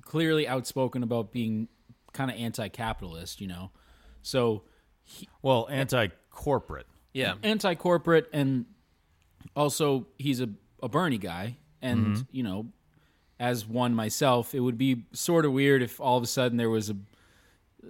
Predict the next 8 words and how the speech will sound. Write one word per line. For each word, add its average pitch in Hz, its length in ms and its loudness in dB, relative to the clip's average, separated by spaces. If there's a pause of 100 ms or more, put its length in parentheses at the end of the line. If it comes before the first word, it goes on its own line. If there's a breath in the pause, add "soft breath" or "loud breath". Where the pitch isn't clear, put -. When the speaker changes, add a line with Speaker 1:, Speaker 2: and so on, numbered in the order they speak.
(100)
Speaker 1:
like 127 240 0
you 120 60 -2
said, 120 200 2
a 98 60 -4
Ford 127 560 2
fucking 104 760 -2 (140)
commercial 113 540 -2
where 98 240 -2